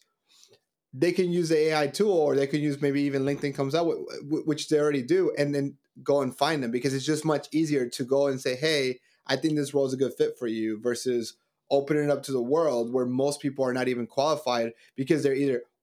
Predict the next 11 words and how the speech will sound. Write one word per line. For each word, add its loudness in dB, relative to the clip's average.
overqualified 2
or -2
underqualified, -2
right? 0
Like, 0
it's -2
'cause 0
most 0
people -2
think, -2
like, -2